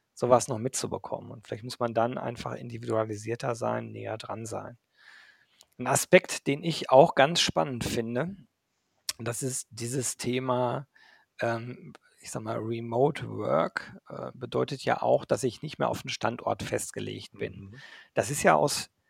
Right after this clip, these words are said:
Speaker 1: vielerlei Hinsicht <laughs> erstmal vielleicht sogar positiv, weil der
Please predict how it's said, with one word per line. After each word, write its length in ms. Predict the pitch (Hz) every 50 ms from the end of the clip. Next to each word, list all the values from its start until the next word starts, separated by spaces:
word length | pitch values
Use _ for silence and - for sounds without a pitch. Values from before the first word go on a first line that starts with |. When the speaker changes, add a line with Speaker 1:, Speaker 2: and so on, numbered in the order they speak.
| _ _
Speaker 1:
vielerlei 440 | - - - 185 185 170 156 139 113
Hinsicht 380 | 110 127 143 147 156 - - -
<laughs> 0 |
erstmal 360 | - 123 - - - - -
vielleicht 460 | - - - 156 - - - - -
sogar 240 | - - 104 104 101
positiv, 640 | - - 113 101 113 120 117 - - 202 196 - -
weil 120 | - 123 117
der 240 | 117 120 127 131